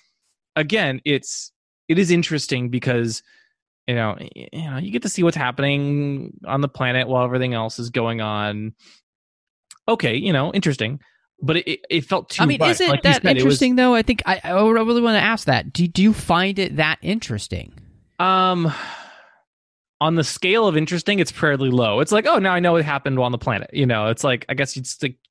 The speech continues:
Speaker 1: it's more checking the checkbox than, "Wow,
Speaker 2: Mm.
Speaker 1: that's such a
Speaker 2: It's good.
Speaker 1: cool, uh, uh, that's such a cool revelation," or something. Um, you know, I, I, I guess my problem with it, as you said, was it very, it felt very, it did feel very rushed,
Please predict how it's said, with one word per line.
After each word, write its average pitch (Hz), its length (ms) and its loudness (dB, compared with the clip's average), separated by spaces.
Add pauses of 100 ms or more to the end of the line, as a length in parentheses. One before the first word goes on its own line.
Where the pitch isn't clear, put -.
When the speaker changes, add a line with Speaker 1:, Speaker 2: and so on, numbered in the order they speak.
Speaker 1:
it's 156 220 0
more 180 220 4
checking 147 380 -4
the 127 60 0
checkbox - 720 -10
than, 123 500 0 (340)
"Wow, 135 360 2
Speaker 2:
Mm. 123 40 0
Speaker 1:
that's 123 160 -6
such 143 120 -2
a 120 40 -4
Speaker 2:
It's - 140 -8
good. 123 220 6
Speaker 1:
cool, 104 160 -10 (480)
uh, 151 40 -4 (280)
uh, 113 420 0
that's 127 140 -2
such 135 120 -4
a 143 40 -6
cool 123 220 -4
revelation," 107 640 -2
or 110 60 -6
something. - 400 -8 (560)
Um, 127 600 -2 (480)
you 156 80 2
know, 143 100 2
I, 156 180 -2
I, 160 140 0 (120)
I 165 60 0
guess 170 220 -2
my 156 100 0
problem 160 300 -2
with 135 120 2
it, - 340 -2
as 151 140 0
you 151 40 -2
said, 139 120 2
was 113 120 -2
it 123 60 -6
very, 135 180 0
it - 80 -12
felt 165 220 -4
very, 127 500 0 (340)
it 170 60 0
did 180 160 -2
feel 175 120 2
very 131 220 0
rushed, 98 500 -6